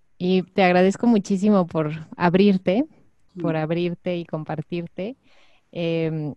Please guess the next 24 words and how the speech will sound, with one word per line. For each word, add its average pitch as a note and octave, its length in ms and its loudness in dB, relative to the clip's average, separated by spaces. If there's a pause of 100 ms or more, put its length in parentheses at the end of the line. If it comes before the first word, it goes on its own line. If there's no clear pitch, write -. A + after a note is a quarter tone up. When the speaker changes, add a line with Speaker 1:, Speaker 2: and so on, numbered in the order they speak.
Speaker 1:
ojalá E3+ 340 0
en F3 140 2
el, E3+ 180 -2
en E3+ 100 -6
la E3+ 120 -2
noche F3 320 0
se F3+ 120 -4
registre E3 460 -4
como D#3 220 0
un D#3+ 80 0
momento D#3 420 0
de D3+ 100 -2
paz G#3 500 -4
y E3+ 160 -6
lo D#3+ 100 2
Speaker 2:
Ujú. D#3 40 2
Speaker 1:
hagas D#3+ 200 -2
más D#3+ 160 -2
seguido F3+ 460 -4
porque D#3 420 -8
vale D#3 240 -2
mucho D#3+ 260 -4
la D#3+ 140 -4
pena. F#3 320 -8